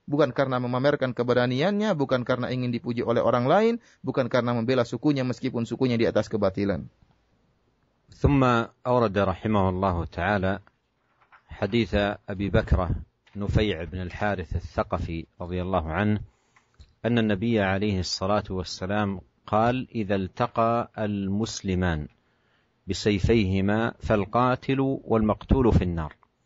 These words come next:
Speaker 2: قلت: "يا رسول الله، هذا القاتل، فما بال المقتول؟" قال: "إنه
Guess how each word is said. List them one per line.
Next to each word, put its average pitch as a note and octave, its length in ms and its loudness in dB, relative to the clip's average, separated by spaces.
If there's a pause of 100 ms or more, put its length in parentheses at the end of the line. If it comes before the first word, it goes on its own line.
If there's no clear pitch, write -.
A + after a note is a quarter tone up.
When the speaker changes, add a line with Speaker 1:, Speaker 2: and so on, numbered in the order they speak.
(600)
Speaker 2:
قلت: D#3 200 2
"يا A#2+ 160 6
رسول F2+ 340 -2
الله، F2+ 380 -2
هذا G2+ 160 -2
القاتل، D#2+ 500 -8 (220)
فما A#2+ 300 0
بال F#2 480 2 (600)
المقتول؟" E2 680 0 (1300)
قال: C3+ 200 2 (140)
"إنه A#2 680 2